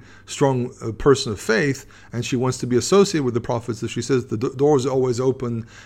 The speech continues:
and she actually starts insisting, inviting him over. And she says,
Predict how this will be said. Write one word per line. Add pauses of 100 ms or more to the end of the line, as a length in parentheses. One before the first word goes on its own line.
and
she
actually
starts
insisting,
inviting
him
over.
And
she
says,